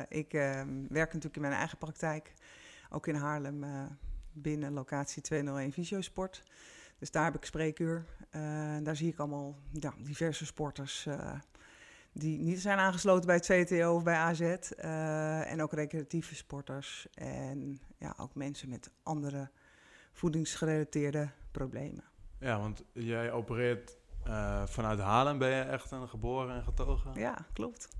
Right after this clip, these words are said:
Speaker 2: Haarlemse?
Speaker 1: Ja.
Speaker 2: Ja?
Speaker 1: Ja.
Speaker 2: Oké.
Speaker 1: Ja, geboren en getogen. En, eh, nou,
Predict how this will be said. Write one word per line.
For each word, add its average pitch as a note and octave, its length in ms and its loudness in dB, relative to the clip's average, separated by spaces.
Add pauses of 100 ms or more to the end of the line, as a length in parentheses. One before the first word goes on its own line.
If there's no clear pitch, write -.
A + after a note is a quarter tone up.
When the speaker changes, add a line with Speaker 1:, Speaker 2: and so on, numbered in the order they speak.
Speaker 2:
Haarlemse? A#2 500 -6
Speaker 1:
Ja. G#3+ 240 0
Speaker 2:
Ja? B2+ 240 -8 (240)
Speaker 1:
Ja. F#3+ 140 -2
Speaker 2:
Oké. A2 220 -8 (960)
Speaker 1:
Ja, F3+ 200 6
geboren F3+ 480 6
en G3 180 2
getogen. F#3+ 640 0
En, F3 180 -4 (100)
eh, D#3 280 -2 (180)
nou, D3 220 -6